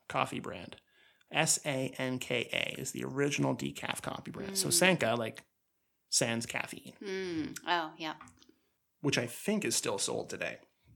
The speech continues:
Speaker 1: I don't dabble in
Speaker 2: I don't
Speaker 1: decaf
Speaker 2: know.
Speaker 1: yet.
Speaker 2: Yeah. <laughs>
Speaker 1: Give it, give, give it time. I might have to, but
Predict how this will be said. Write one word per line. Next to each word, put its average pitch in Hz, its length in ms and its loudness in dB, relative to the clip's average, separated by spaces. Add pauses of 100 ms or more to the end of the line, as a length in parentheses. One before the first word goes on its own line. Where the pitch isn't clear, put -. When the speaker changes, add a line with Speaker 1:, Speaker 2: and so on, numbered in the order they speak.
(800)
Speaker 1:
I 127 60 0
don't 123 200 0
dabble 113 300 -2
in 107 60 -10
Speaker 2:
I - 20 -10
don't 139 160 -6
Speaker 1:
decaf 113 260 0
Speaker 2:
know. - 60 -6
Speaker 1:
yet. 101 240 -4 (320)
Speaker 2:
Yeah. 180 200 0 (180)
<laughs> - 200 -6
Speaker 1:
Give 131 120 4
it, 131 120 2 (160)
give, - 140 -2 (260)
give 170 100 2
it 170 100 0
time. 139 220 6
I 120 60 4
might 117 200 2
have - 240 2
to, - 120 -6
but - 260 -6